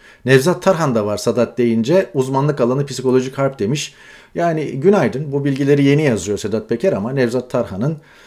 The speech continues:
zaten yayında ağzından kaçırdı. Kendi birliklerinin, kendi ekiplerinin o on beş Temmuz'da sahada olduğunu söyledi. Şu anda bir üniversitede rektör galiba. Deniz Ülke Arıboğan vesaire gibi akademisyenlerle beraber çalışıyor ve birlikte,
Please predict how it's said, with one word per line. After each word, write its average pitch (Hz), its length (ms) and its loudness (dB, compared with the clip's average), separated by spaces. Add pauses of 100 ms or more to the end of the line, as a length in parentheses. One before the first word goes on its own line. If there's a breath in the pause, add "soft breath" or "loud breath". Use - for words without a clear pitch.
(120 soft breath)
zaten 139 520 -2
yayında 143 420 4
ağzından 131 380 0
kaçırdı. - 420 -6 (500)
Kendi 123 380 2
birliklerinin, 110 580 2
kendi 120 300 2
ekiplerinin 127 640 2
o 135 220 0
on 143 260 2
beş 131 120 2
Temmuz'da 120 380 -2
sahada 120 360 2
olduğunu 123 320 4
söyledi. 80 380 -4 (220)
Şu - 160 -4
anda 139 180 0
bir 131 60 -2
üniversitede 139 480 0
rektör 135 300 4
galiba. 101 520 -4 (340 loud breath)
Deniz 113 260 0
Ülke 117 200 -2
Arıboğan 113 380 0
vesaire 110 360 -2
gibi 127 280 -2 (540 soft breath)
akademisyenlerle 113 920 -2
beraber 120 400 0
çalışıyor 113 500 -6
ve 107 140 0
birlikte, 139 520 -4